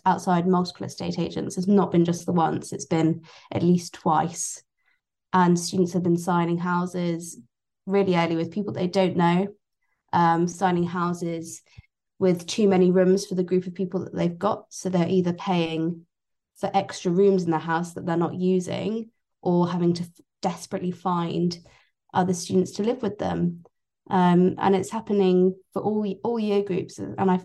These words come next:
feel especially sorry for freshers who were in their third week of term and having to sign a house.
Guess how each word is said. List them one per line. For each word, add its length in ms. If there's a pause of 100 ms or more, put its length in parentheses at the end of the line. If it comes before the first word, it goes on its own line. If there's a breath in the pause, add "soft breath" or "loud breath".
(160)
feel 100
especially 380
sorry 240
for 100
freshers 480
who 400 (640)
were 180
in 140
their 240
third 240
week 160
of 80
term 300
and 100
having 240
to 120
sign 260
a 40
house. 400